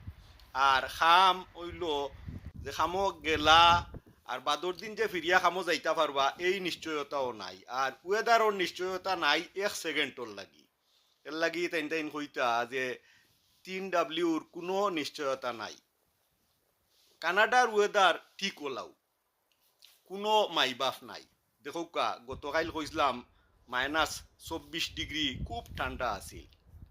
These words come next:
আইজ আবার ঠান্ডা কমছে, এখন মাইনাস এক ডিগ্রি, এখন দিন প্রায় দুইটা বাজের।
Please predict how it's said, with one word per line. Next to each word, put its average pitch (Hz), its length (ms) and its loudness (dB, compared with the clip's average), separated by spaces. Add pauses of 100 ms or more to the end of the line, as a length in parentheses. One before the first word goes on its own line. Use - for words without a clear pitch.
(380)
আইজ 160 220 0 (100)
আবার 156 280 6 (160)
ঠান্ডা 135 380 -4
কমছে, 120 400 -14 (720)
এখন 147 340 0 (140)
মাইনাস 139 440 4 (260)
এক 131 80 -4 (140)
ডিগ্রি, 117 320 -8 (440)
এখন 151 280 -4 (520)
দিন 147 260 -6 (720)
প্রায় 143 220 2 (100)
দুইটা 175 360 0
বাজের। 95 340 -6